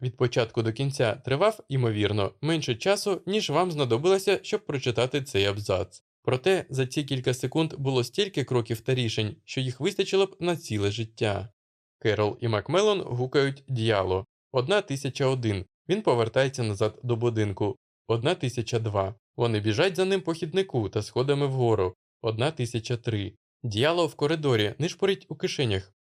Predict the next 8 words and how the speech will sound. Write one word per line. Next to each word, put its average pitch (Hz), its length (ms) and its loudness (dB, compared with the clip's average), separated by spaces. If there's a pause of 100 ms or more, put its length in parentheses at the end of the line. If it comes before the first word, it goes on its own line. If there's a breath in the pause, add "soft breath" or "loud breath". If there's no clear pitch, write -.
(100)
Одна 120 260 0
тисяча 135 420 -4
чотири. 113 540 -2 (240)
Керол 190 400 2
вигукує: 127 680 0 (160)
«У 156 80 0
нього 214 280 4
пістолет». 185 640 0